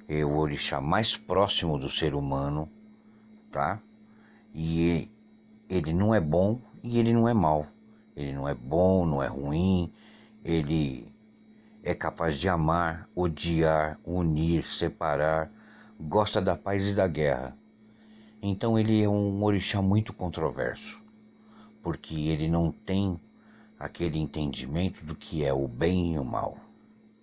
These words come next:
Exu, se ele é agradado, ele retribui, porque com Exu,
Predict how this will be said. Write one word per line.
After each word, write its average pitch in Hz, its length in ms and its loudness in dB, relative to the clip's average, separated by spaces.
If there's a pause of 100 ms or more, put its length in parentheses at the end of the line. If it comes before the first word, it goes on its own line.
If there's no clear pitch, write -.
(1200)
Exu, 123 520 2
se - 360 -2
ele 139 300 4
é 95 60 8
agradado, 78 840 0 (360)
ele 85 180 -2
retribui, 76 720 -2 (580)
porque 90 260 -4
com 104 260 0
Exu, 98 520 0